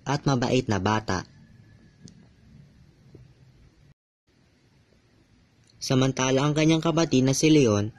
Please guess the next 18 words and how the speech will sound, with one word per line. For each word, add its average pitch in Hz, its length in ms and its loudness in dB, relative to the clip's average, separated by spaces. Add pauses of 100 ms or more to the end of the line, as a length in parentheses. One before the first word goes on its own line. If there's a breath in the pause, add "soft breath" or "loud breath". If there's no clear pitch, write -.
(140)
ay 131 160 4
isang 131 160 2
sutil 151 720 2
at 127 240 -6
makasariling 117 640 0
bata. 104 480 -4 (4000)
Ang 143 160 0
kanilang 175 400 2
magulang 147 560 4
ay 131 80 0
palaging 131 560 2
nagtatalo 143 400 2
ng 135 160 2
kadahilanan 143 720 0
sa 123 80 -2
pagbabaon 120 480 0
sa 101 160 -4
utang. 92 560 -2